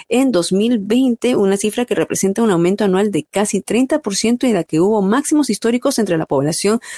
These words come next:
de raza negra, la población de raza blanca y también los nativos americanos y de Alaska, señalaron las autoridades. Y con esto cerramos el segmento traído a usted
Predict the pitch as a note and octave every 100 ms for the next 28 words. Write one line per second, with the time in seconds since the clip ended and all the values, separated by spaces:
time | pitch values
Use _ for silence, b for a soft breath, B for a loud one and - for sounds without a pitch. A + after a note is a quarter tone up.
0 | B - D3+ - - A#3+ A3+ A#3 C4+ -
1 | - E3+ E3 D3 D3 D#3 D#3 D3+ D#3 E3+
2 | F3 D#3+ E3 G3+ A3+ B3+ B3 D#4 B B
3 | B - A#3 D4 - F#3 F3 F3+ G#3+ G#3+
4 | F#3 C3+ F#3+ A3+ G#3 D3+ D#3 F#3 A#3 -
5 | - A3 A3 E3+ F3+ G3+ - C#4 C4 F3+
6 | D#3 E3 F3+ - - E3 D#3+ - - -
7 | - B1 - - E3 D#3+ F#3+ F#3 E3 E3
8 | F3 E3+ G#3 B3 C#4 D#4 - C4+ C#4 C4
9 | - C4